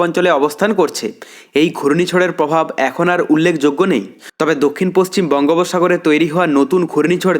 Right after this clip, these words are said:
দিতোয়া ক্রমশ শক্তি সঞ্চয় করছে। ইয়েমেনের নামকরণকৃত ঘূর্ণিঝড় উত্তর উত্তর পশ্চিম দিকে এগিয়ে তামিলনাড়ু পুদুচেরি উপকূলের দিকে অগ্রসর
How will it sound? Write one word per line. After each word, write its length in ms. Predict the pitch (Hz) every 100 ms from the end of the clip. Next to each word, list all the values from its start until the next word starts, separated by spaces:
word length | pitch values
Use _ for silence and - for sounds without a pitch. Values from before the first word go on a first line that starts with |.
| 131
দিতোয়া 340 | 139 180 156 135 165 - -
ক্রমশ 320 | - 139 160 175 175
শক্তি 240 | 156 - 185 156
সঞ্চয় 320 | 147 143 226 220
করছে। 280 | - - - - - - -
ইয়েমেনের 480 | 143 160 180 185 196 165
নামকরণকৃত 680 | 147 143 180 185 185 175 185 -
ঘূর্ণিঝড় 520 | 143 175 185 139 143 180 - - 147
উত্তর 240 | - 202 190
উত্তর 180 | 190 185 170
পশ্চিম 240 | 170 190 180
দিকে 140 | 175 175
এগিয়ে 200 | 160 185 175
তামিলনাড়ু 420 | 143 160 175 175 175
পুদুচেরি 400 | 160 170 175 175 165
উপকূলের 360 | 170 170 175 147
দিকে 180 | 160 180 147
অগ্রসর 360 | 151 156 226